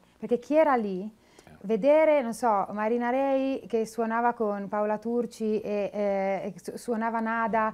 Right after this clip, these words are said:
Speaker 2: <laughs>
Speaker 1: e Carmen Consoli. Guarda, è un quartetto di
Speaker 2: Beh,
Speaker 1: donne veramente
Speaker 2: bellissimo.
Speaker 1: pesante, cioè, eh,
Speaker 2: Senti, ma ti diverti ancora?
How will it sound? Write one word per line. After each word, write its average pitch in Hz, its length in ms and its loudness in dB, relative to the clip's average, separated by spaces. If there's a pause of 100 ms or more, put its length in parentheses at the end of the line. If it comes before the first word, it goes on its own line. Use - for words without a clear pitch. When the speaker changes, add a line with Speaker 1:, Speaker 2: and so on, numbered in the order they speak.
(120)
Speaker 2:
<laughs> - 160 -20
Speaker 1:
e 233 80 -4
Carmen 202 480 -2
Consoli. 196 580 -4 (340)
Guarda, 311 300 -2
è 202 60 -8
un 214 80 -4
quartetto 226 380 -2
di 202 120 -4
Speaker 2:
Beh, 262 60 0
Speaker 1:
donne 277 220 2
veramente 190 400 -2
Speaker 2:
bellissimo. 185 160 -8
Speaker 1:
pesante, 196 400 -2
cioè, 202 460 -2
eh, 226 80 -2
Speaker 2:
Senti, 160 240 4
ma 160 140 0
ti 180 100 -4
diverti 180 380 0
ancora? 92 360 -8